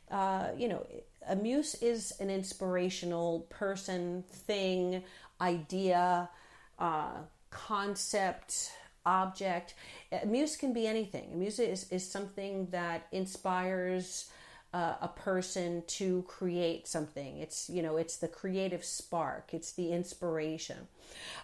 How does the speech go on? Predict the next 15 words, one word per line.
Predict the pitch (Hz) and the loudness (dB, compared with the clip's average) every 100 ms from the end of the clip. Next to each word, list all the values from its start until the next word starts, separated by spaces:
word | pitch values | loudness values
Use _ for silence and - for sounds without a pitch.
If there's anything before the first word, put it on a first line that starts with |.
| - | 2
Um, | 196 196 185 - | 4 6 4 0
you | 175 277 | 2 2
have | 330 285 247 | 4 4 4
the | 226 | 4
Muse | 214 208 208 226 220 - - | 2 0 0 0 -2 -6 -2
of | 190 170 | -2 -2
Voices | 180 190 214 - 170 | 0 0 0 -2 -4
here. | - - - - | -4 -6 -6 -6
So, | - - 202 185 180 185 - - - - | -6 0 4 4 2 -2 -6 -12 -12 -4
uh, | 185 170 - | 0 2 0
voices | 165 160 190 220 240 - 247 240 226 | -4 -2 2 2 2 2 2 0 -2
in | 202 | -2
this | 190 190 | -2 -2
deck, | - 180 - | -2 -2 -2
uh, | - | -4